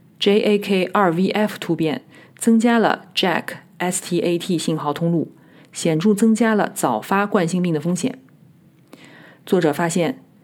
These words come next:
选择性表达jack二V F的巨噬细胞和克隆造血模型的嵌合小鼠当中，动脉粥样硬化病变中，巨噬细胞增殖增加，坏死核心形成。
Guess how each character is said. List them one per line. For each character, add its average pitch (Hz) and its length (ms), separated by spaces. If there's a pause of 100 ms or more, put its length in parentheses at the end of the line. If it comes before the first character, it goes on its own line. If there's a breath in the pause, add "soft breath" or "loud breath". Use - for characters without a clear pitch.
(160)
选 151 300
择 156 180
性 220 240
表 147 240
达 135 240
jack 185 580
二 190 200
V 175 180
F 185 380
的 - 180
巨 165 140
噬 160 120
细 156 160
胞 151 280 (260 loud breath)
和 160 300
克 208 280
隆 165 220
造 196 220
血 147 180
模 139 260
型 151 220
的 160 180
嵌 240 360
合 143 200
小 143 200
鼠 143 120
当 143 180
中， 147 220 (920 loud breath)
动 240 120
脉 214 140
粥 214 120
样 202 160
硬 190 160
化 175 240
病 175 160
变 156 180
中， 151 260 (500 soft breath)
巨 262 180
噬 202 140
细 190 160
胞 185 140
增 214 220
殖 170 140
增 190 180
加， 196 380 (460 loud breath)
坏 240 260
死 - 200
核 143 200
心 214 180
形 156 160
成。 151 300